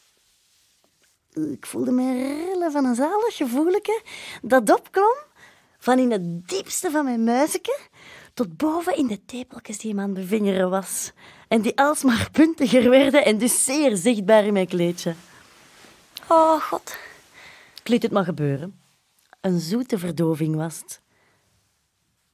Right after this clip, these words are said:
Ik voelde het nattig worden aan mijn kutje.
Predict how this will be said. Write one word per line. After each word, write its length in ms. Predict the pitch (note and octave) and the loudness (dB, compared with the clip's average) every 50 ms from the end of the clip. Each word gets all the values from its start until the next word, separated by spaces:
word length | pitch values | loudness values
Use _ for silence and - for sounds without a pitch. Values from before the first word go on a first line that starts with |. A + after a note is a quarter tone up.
| _ | _
Ik 60 | _ - | _ -12
voelde 360 | - A3+ A3 G#3 F#3 F#3+ F#3+ | -8 -6 -6 -4 -4 -6 -6
het 160 | - - - | -8 -8 -6
nattig 420 | - F3 G3 B3+ - F#4 D#4 - | -4 -4 -4 -4 -6 -10 -12 -8
worden 320 | - C#4 D4 C#4 C#4 D4 B3+ | -4 -4 -2 -2 -2 0 0
aan 100 | A#3 A3 | 2 2
mijn 200 | G#3 G3+ F#3+ F#3 | 0 0 -2 -4
kutje. 440 | - C#4+ C#4 - - - G#3 G3 | -6 -8 -6 -8 -8 -6 -6 -8